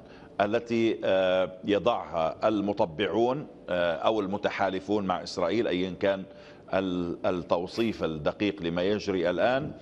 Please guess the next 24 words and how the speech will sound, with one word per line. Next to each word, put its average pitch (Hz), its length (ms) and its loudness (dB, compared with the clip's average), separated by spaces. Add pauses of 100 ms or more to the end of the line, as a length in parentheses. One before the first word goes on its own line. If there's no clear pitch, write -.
(400)
يضعونها 127 800 2
المبرر 113 760 2 (480)
للتنسيق 113 1600 2 (160)
مع، 104 500 2
آه، 98 360 4
إسرائيل، 107 500 2
التحالف 104 560 0
معها 104 200 2
والتطبيع 101 680 0 (360)
معها. 92 340 0 (180)
هل 156 240 2
تجد 139 480 -2
فعلا 127 340 0
أن 110 320 0
الدول 127 280 4
العربية 117 760 2 (420)
ترى 123 300 6
في 113 280 -2
إسرائيل 113 720 2 (120)
المعاضد 117 1040 2
الآن 110 440 2
في 101 140 -2
وجه 104 280 2
إيران؟ 113 500 2